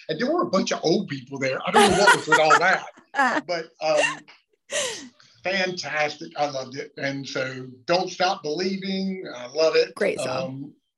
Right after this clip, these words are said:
Speaker 1: yeah, just that's, that's, that's what's up.
Speaker 2: Awesome.
Speaker 1: <laughs>
Speaker 2: All right. Well, this is your last question, your last chance. What is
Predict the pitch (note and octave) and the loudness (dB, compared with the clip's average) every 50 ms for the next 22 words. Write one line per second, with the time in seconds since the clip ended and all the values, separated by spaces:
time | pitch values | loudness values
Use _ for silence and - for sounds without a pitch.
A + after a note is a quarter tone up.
0 | _ - - - - - B2 G#2 F#2+ - - - _ _ _ _ _ _ _ _ | _ -20 -18 -14 -12 -10 -8 -8 -8 -10 -12 -16 _ _ _ _ _ _ _ _
1 | - - A#2 A#2 - - - _ _ - A#2+ A#2+ A#2+ - A#2+ - - B2 C3 - | -20 -18 -16 -16 -16 -18 -20 _ _ -10 -10 -8 -10 -12 -14 -6 -2 -2 0 -2
2 | - - - D3 D3+ - D3+ D3 C3 - - A#2+ - - _ _ _ _ _ _ | -2 -2 0 0 0 2 2 0 0 0 -2 -8 -10 -12 _ _ _ _ _ _
3 | _ _ _ _ _ - - - - - G#3 G3+ G#3 G#3 - G3+ F3+ F#3+ F3+ - | _ _ _ _ _ -20 -18 -14 -4 0 2 2 2 2 2 0 0 0 -4 -6
4 | _ - - - E3 - - D3+ D3 - - A#3 G3+ F#3 G#3 G#3+ G#3+ C4 C4 - | _ -18 -16 -14 -14 -12 -10 -4 0 2 4 4 4 4 4 4 4 4 2 2
5 | D4 D4 A3 A3 - G#3+ G#3+ G3+ G#3+ G#3+ B3 C#4 - - - B3+ A#3 A3 - - | 0 -2 -2 -2 0 2 2 4 4 2 2 0 -2 -4 -4 -2 -2 -2 -2 -4
6 | A#3 G#3+ G3 F#3 E3+ F3+ F#3+ G3+ A#3 G#3+ - - - A3 G#3 G3+ F#3+ - - - | -4 -2 -2 -2 -2 0 0 0 -2 -4 -10 -12 -10 -8 -8 -6 -8 -8 -10 -14
7 | - F#3+ A#3+ B3+ D4 D4+ D4+ C4+ A3+ - | -10 -4 -4 -2 -2 -2 -2 -4 -8 -12